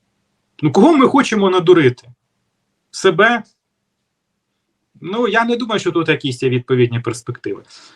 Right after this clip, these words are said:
Ну, просто зараз Трамп вскрився. Добре це чи погано?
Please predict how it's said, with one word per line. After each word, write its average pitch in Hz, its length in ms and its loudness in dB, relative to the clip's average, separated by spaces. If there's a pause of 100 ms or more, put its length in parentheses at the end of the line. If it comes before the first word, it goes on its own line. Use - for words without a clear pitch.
(220)
Ну, 220 280 2 (220)
просто 190 380 2
зараз 247 520 -2 (100)
Трамп 196 360 -2 (140)
вскрився. - 640 -6 (880)
Добре 240 260 0
це 240 140 -6
чи 226 140 -8
погано? 240 500 -4